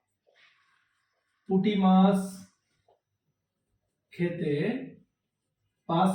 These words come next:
মিনিট সময় লাগে। ওকে, আমরা বুঝলাম যে পাঁচটা হাঁসের পাঁচটা পুঁটি মাছ খেতে পাঁচ মিনিট সময় লাগে, রাইট? তো একটা হাঁসের পাঁচটি পুঁটি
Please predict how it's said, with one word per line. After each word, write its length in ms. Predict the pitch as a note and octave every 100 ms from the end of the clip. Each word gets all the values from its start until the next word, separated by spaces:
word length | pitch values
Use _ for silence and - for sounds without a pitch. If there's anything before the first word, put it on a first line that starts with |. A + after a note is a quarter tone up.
| -
মিনিট 300 | D3+ E3+ G3+ -
সময় 200 | G#3 E3 -
লাগে। 160 | - - _ _ A#3
ওকে, 140 | C4 B3+ - - F3
আমরা 160 | A3+ A#3+
বুঝলাম 240 | A3 F3 F3+
যে 60 | -
পাঁচটা 300 | G#3+ G#3+ - A3+
হাঁসের 280 | A#3 C4+ C#4 A#3
পাঁচটা 240 | G#3+ B3 G3+
পুঁটি 160 | A#3 A3
মাছ 120 | G3 A#3+
খেতে 140 | - -
পাঁচ 120 | A3 G#3+
মিনিট 160 | G3+ -
সময় 200 | F#3+ - -
লাগে, 160 | - - _ _ _ _ _ -
রাইট? 240 | G#3 A3+ - - _ - _ _ _ _ -
তো 40 | - G3 A#3+
একটা 220 | - D4 G#3+
হাঁসের 560 | F3 - D#3+ D#3 E3+ A3+ - - _ _ _ _ _ _ F#3
পাঁচটি 420 | F#3+ F#3+ - A#3 G#3 -
পুঁটি 260 | F#3 F#3+